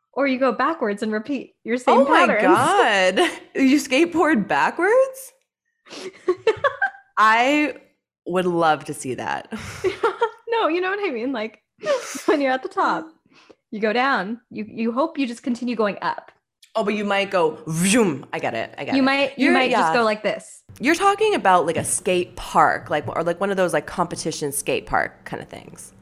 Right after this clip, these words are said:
Speaker 1: Yeah.
Speaker 2: Okay. Yeah, I get it.
Speaker 1: I think that's a really good dating analogy.
Speaker 2: I think it is. What do you guys think?
Speaker 1: Has anyone ever talked about that?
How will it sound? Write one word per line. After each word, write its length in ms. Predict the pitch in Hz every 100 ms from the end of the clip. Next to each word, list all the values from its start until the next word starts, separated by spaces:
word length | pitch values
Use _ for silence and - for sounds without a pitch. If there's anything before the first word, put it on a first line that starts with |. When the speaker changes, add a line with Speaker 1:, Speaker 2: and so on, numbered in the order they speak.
| -
Speaker 1:
Yeah. 480 | 196 220 190 170 185 _ _
Speaker 2:
Okay. 300 | 165 147 - - _ -
Yeah, 260 | 151 - -
I 60 |
get 180 | 156 151
it. 260 | - - - _ _ _ -
Speaker 1:
I 60 |
think 180 | 269 311
that's 160 | 480 698 370
a 40 |
really 220 | 233 190
good 360 | 196 185 180 180 -
dating 360 | 160 160 226 247
analogy. 760 | 156 151 - - 52 208 214 _ -
Speaker 2:
I 80 | 214
think 180 | 226 240
it 80 | 202
is. 380 | 190 165 -
What 60 | 196
do 40 | 226
you 40 |
guys 160 | 202 -
think? 340 | 90 90 170 - _ _ _
Speaker 1:
Has 200 | _ 247
anyone 240 | 277 320 415
ever 160 | 277 233
talked 360 | - - -
about 220 | 254 269
that? 320 | - 359 349